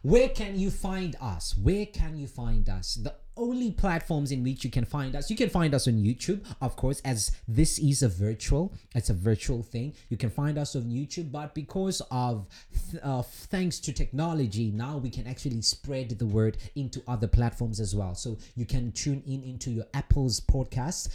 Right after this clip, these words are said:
and you can find us on Spotify. You can find us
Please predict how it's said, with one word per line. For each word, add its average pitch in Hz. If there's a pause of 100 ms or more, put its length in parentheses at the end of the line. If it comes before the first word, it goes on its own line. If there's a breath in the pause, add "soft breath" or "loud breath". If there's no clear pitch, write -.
(140 loud breath)
and 120
you 107
can 104
find 120
us 110
on 95
Spotify. 127
You 104
can 98
find 123
us -